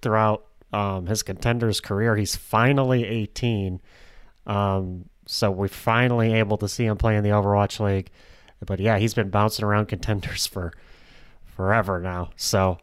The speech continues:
I'm excited to see him as well. It's, this is a, a, I, I gotta say, this is the most excited I've been about Toronto. Um,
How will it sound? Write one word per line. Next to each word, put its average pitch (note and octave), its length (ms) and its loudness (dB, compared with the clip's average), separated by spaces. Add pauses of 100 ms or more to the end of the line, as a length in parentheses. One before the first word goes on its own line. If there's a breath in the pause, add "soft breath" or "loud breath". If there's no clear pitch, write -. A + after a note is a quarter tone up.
(140)
I'm F#2 80 -8
excited A#2+ 320 0
to A2 60 -2
see - 160 0
him A2 160 2
as G#2 120 -2
well. A2 340 2 (220 soft breath)
It's, - 460 -8
this B2+ 220 0
is C3 260 -6 (140)
a, B2+ 120 -4 (300)
a, C3 360 -4 (400)
I, B2 340 -2
I - 20 4
gotta C#3+ 180 2
say, C3 240 2
this B2 180 -2
is - 60 -8
the C3 60 -4
most A#2+ 200 0
excited A2 320 -2
I've G2+ 80 -4
been G#2+ 120 -2
about G2 260 -4
Toronto. G2+ 500 -6 (640 soft breath)
Um, F#2+ 520 -4